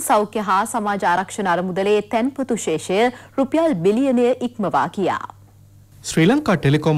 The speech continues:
Speaker 2: හා මොබිටෙල් ආයතනය රුපියල් මිලියන පනහක පරිත්‍යාගයක් සිදු කළා. ශ්‍රී ලංකා ටෙලිකොම් සභාපති රොහාන් ප්‍රනාන්දු මහතා ජනාධිපති ගෝඨාභය රාජපක්ෂ මැතිතුමා හමු වී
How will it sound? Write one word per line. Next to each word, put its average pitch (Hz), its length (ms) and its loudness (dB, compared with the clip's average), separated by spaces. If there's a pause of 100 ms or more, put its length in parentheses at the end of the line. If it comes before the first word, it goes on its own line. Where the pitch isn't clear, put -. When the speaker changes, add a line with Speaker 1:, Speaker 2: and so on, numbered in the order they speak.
Speaker 2:
හා 139 180 4
මොබිටෙල් 196 500 0
ආයතනය 139 320 -2 (280)
රුපියල් 143 460 0
මිලියන 160 280 0 (100)
පනහක 156 460 -2
පරිත්‍යාගයක් 196 680 -2
සිදු 110 220 -8
කළා. 110 200 -2 (440)
ශ්‍රී 123 180 -4
ලංකා 117 240 -2
ටෙලිකොම් 131 380 0
සභාපති 139 480 2
රොහාන් 151 240 2
ප්‍රනාන්දු 147 420 0
මහතා 143 300 2 (480)
ජනාධිපති 143 540 0
ගෝඨාභය 160 460 2
රාජපක්ෂ 208 500 0
මැතිතුමා 165 400 -2
හමු 156 240 2
වී 127 180 0